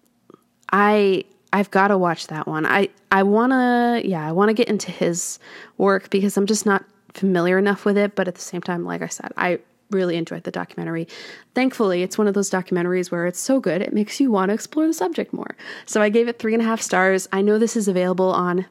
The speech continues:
Max, formerly H B O Max, um, and you can watch that today. It's available on that. Um, I would recommend it. And Max in general, I mean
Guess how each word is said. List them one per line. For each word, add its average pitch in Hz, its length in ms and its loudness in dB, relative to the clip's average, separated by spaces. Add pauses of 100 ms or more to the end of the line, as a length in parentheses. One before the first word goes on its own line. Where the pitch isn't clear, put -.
Max, 180 560 -2
formerly 165 460 -10
H 170 200 -10
B 170 80 -10
O 160 60 -8
Max, 170 440 -10 (480)
um, 185 360 0
and 196 260 0
you 190 140 0
can 185 220 -2
watch 185 240 -4
that - 180 -4
today. 262 360 2
It's - 540 -6
available 185 640 0
on 170 180 -4
that. 170 260 -2 (400)
Um, 175 360 -4
I 175 100 -6
would 170 140 -4
recommend 170 400 -6
it. - 120 -2
And 202 100 2
Max 233 320 0
in 196 80 2
general, 180 460 -2
I 170 80 -8
mean 165 240 -10